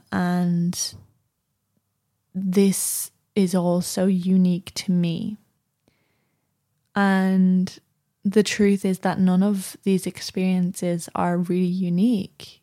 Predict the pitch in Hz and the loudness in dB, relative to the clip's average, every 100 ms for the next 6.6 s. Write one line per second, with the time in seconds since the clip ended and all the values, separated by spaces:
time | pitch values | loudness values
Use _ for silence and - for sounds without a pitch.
0 | _ 196 190 170 175 202 - 180 185 180 | _ -4 -2 -2 -4 -4 -2 -2 0 0
1 | 185 180 - 180 180 - - - - _ | 2 0 -2 -2 -4 -8 -20 -20 -20 _
2 | _ _ _ _ _ _ _ _ 185 190 | _ _ _ _ _ _ _ _ 2 4
3 | 180 185 165 175 196 202 180 170 175 175 | 4 2 2 2 0 -2 -2 0 0 2
4 | 185 175 - - _ _ 180 180 190 220 | 0 0 -4 -16 _ _ 2 4 4 4
5 | 226 - - 185 190 180 175 170 - 185 | 0 -4 -4 -2 0 -2 -2 -4 -4 -4
6 | 175 190 208 233 233 - | 0 0 2 0 -2 -12